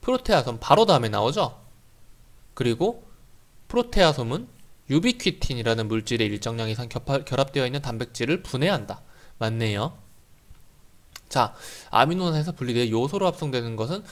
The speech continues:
아미노산에서 아미노-, 아미노산은 지금 계속 나오고 있었잖아요. 그러니까 아미노산이 백 프로 더 많이 나올 애죠.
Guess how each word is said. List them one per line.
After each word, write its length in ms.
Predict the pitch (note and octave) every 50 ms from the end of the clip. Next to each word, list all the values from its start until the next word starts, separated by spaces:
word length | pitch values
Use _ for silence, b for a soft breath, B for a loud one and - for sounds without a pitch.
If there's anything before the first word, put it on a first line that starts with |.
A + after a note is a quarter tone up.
| B B
아미노산에서 760 | - A2+ A2+ A#2 B2+ B2+ C3+ B2+ B2+ C3+ A#2+ A2 A2 A2 E3
아미노-, 380 | - - A#2+ A#2+ C3+ C#3+ C#3+ A#2+
아미노산은 680 | B2 C3 E3 A3 B3+ C4 B3 A3+ A#3 G#3+ G3+ F3+ -
지금 240 | - - - E3+ D#3+
계속 260 | D3 - C3+ F3 A#3+
나오고 380 | G3 B2 G#2 G#2+ A#2 D3 F#3+ A3
있었잖아요. 580 | G#3+ - F3+ D3 - A#2+ G#2+ G#2+ G#2 G#2+ A2 -
그러니까 300 | - F#3 A#3 A3+ - G#2 A#2
아미노산이 440 | C3+ F3+ A3+ C4 C4+ B3+ B3 A#3 F#3+
백 220 | - F3+ E3+ -
프로 180 | - A#3 A3+ G#3+
더 280 | - E3 F#3+ A#3 B B B B B B B B B B - - -
많이 220 | A#2+ B2 D#3 G3+
나올 260 | A3 A3 F3+ D3+ B2
애죠. 320 | G#2 G2+ - - G#2 G2+